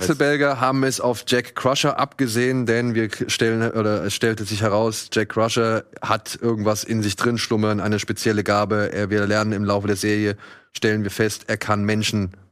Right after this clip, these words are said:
kontrollieren, in Besitz nehmen und die tun lassen, was er halt irgendwie möchte.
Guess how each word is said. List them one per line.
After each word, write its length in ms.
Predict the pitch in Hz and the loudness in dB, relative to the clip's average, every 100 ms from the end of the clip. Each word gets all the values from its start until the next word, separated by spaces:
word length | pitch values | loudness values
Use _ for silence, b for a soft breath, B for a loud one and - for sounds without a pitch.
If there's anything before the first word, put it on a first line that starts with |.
| _ | _
kontrollieren, 520 | 113 107 113 107 104 | -2 0 2 2 2
in 100 | 101 | 0
Besitz 320 | 98 107 - | 0 -2 0
nehmen 240 | 107 104 101 | 0 2 0
und 220 | 98 95 | -2 -2
die 120 | 101 | -4
tun 260 | - 107 101 | -2 0 2
lassen, 280 | 98 101 | 2 0
was 140 | 95 - | -2 0
er 220 | 104 92 | -2 0
halt 180 | 92 85 | -2 -4
irgendwie 260 | 92 92 | -4 -2
möchte. 380 | 101 110 - 78 | 0 0 -2 -8